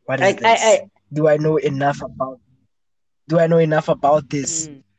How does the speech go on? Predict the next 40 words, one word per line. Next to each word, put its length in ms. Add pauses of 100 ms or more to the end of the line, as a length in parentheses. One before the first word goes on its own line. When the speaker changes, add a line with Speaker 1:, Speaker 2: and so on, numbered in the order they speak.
Speaker 1:
to 140
send 300
it 100
to 100
other 160
people 420
and 180
be 120
liable?" 440 (180)
Speaker 2:
Mm. 400 (220)
Speaker 1:
I 80
think 180
that's, 220
that's 240
what 160
we 60
should 200
learn. 320
Speaker 2:
Mm. 40 (1400)
I, 120
I, 220 (100)
I 20
didn't 400
even 240
have 240
the, 120
the 240
energy 360
to 60 (160)
try 220
and, 240 (120)
um, 280 (160)
look 300
into 320
this, 280
this 260 (460)
five 300
G 200
thing 460
and 320